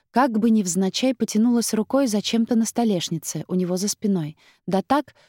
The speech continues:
что сосок ее груди оказался прямо перед его лицом. Оба застыли и замолчали напряженно.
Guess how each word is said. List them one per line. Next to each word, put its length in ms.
что 240
сосок 400
ее 140
груди 280
оказался 540
прямо 320
перед 240
его 240
лицом. 540
Оба 220
застыли 480
и 40
замолчали 540
напряженно. 720